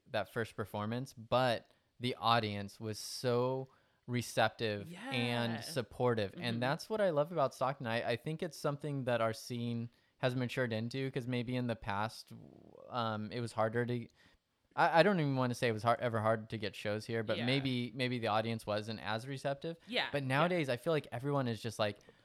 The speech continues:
Speaker 1: "You're,
Speaker 2: We're s- <laughs>
Speaker 1: you're making art? That's so cool. I wanna be your biggest fan."
Speaker 2: Yes.
Speaker 1: You know?
Speaker 2: Yeah. I'm, yes, that's a big thing here. And it is, it's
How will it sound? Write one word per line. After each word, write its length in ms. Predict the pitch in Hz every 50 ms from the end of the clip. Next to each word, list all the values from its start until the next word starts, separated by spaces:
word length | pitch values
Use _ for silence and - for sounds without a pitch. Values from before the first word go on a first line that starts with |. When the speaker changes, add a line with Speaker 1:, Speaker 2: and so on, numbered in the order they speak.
| _ _ _ _ _ -
Speaker 1:
"You're, 200 | 123 127 156 180
Speaker 2:
We're 60 | 190 196
s- 60 | 202
<laughs> 40 | -
Speaker 1:
you're 160 | 165 156 170 190
making 320 | 220 247 233 269 220 185
art? 320 | 135 131 143 185 240 233
That's 160 | - 202 - -
so 120 | 254 247
cool. 220 | 254 - 269 262
I 140 | 226 151 160
wanna 180 | 170 202 202 196
be 120 | 156 185 185
your 160 | 180 185 170
biggest 340 | 143 160 147 147 139 - -
fan." 220 | 127 107 98 92 -
Speaker 2:
Yes. 580 | 381 453 494 508 508 494 480 427 339 349 -
Speaker 1:
You 80 | 127 120
know? 180 | 117 113 117 -
Speaker 2:
Yeah. 240 | 247 208 185 151 117 87
I'm, 240 | 139 190 202 202 147 - - _ -
yes, 300 | 202 196 208 170 165 -
that's 220 | - 180 170 - 220
a 40 |
big 280 | 180 151 175 170 160 147
thing 220 | - 175 160 143 143
here. 280 | 147 151 135 131 127 113
And 100 | 175 208
it 80 | 220 254
is, 120 | 262 233 214
it's 100 | 214